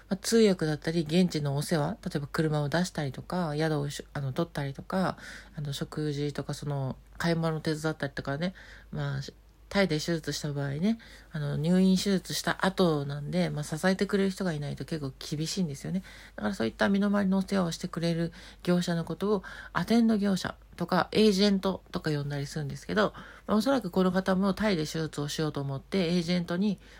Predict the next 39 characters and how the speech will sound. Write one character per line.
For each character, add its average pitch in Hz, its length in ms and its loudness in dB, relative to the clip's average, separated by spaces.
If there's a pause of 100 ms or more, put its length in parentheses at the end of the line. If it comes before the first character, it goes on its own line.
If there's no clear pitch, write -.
ま 165 60 -4
あ、 - 20 0
い 170 60 2
ろ 170 80 2
い 165 60 2
ろ 165 60 -2
と 160 100 0
お - 20 -4
話 165 340 -4
を 156 40 -2
し 151 80 -6
て 165 120 -2
る 147 120 -6
と 139 160 -8
い 127 60 -4
う 123 40 -8
こ 127 140 -8
と 131 220 -6 (180)
だ 147 180 -2
と 151 120 -4
思 151 180 -4
う 151 40 -6
ん 139 40 -6
で 143 80 -8
す - 100 -14
が、 180 220 -2 (320)
そ 190 100 -2
の 196 140 4
ア 190 60 0
テ 196 120 0
ン 196 60 2
ド 196 80 2
会 202 160 2
社 190 100 -2
の 180 140 0
人 180 240 -2
に、 226 260 2 (480)
あ 160 80 -4
の、 135 300 -4